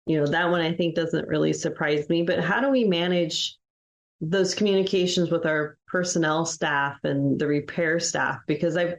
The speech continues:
I've heard these before, um, maybe not quite to that level, but certainly we think about mechanics and so forth, or welders needing to go from site to site. And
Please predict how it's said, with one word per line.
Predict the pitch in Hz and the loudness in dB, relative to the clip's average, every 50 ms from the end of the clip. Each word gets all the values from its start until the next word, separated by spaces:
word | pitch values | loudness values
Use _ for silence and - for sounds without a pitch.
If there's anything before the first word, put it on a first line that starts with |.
| - | -4
I've | - 175 - | -4 -4 -2
heard | - 269 277 233 | -2 -2 0 0
these | 208 196 202 190 | 0 0 0 0
before, | 180 - 139 143 - - - 185 190 190 196 208 220 240 240 - - - _ - - - - _ _ | 0 0 -2 -2 -4 -4 -2 0 2 2 2 2 0 -2 -4 -6 -10 -20 _ -20 -20 -20 -20 _ _
um, | - 165 165 151 147 151 | -4 -2 0 0 2 2
maybe | 160 160 165 165 170 170 | 2 2 2 2 2 2
not | 165 156 - - - - - - | 0 -2 -2 -6 -8 -8 -6 -4
quite | 180 170 170 | -2 -2 0
to | - 156 | -2 -2
that | - 156 151 156 - - | -2 -2 -2 -2 -2 0
level, | 147 143 147 151 175 202 214 220 220 | 0 0 0 0 2 2 2 2 2
but | - - - - - - - - | 0 0 0 -2 -6 -12 -14 -14
certainly | - - - 170 147 - 165 160 151 147 | -8 -4 -2 -2 0 0 0 0 0 0
we | 135 147 147 | 0 0 0
think | 147 156 147 147 - | 0 -2 -2 -2 -2
about | 147 151 147 143 135 135 131 - - - | -2 -2 0 0 2 0 0 -2 -2 -2
mechanics | - 156 151 156 - 170 156 156 151 143 - - - - - | -2 -2 -2 -2 -2 -2 -2 -2 -2 -2 -4 -6 -6 -4 -2
and | 160 151 151 | -2 0 0
so | - 151 147 | -2 -2 0
forth, | - 147 147 147 147 147 - | 2 2 2 2 0 -2 -2
or | 151 143 139 139 135 | -2 0 0 0 0
welders | 135 151 156 151 156 160 156 151 147 151 | 2 2 2 2 2 2 2 0 2 2
needing | 165 156 143 139 | 2 2 2 2
to | 147 | 0
go | 139 - 151 147 147 | 0 2 0 0 0
from | - 151 147 | 0 0 0
site | 147 - 151 143 143 - | 0 0 -2 -2 -2 -2
to | - 165 | -4 -4
site. | 147 - - 139 143 139 - 185 - - _ - | -4 -4 -4 -4 -2 -2 -4 -4 -6 -8 _ -2
And | 156 151 147 143 | 0 0 0 0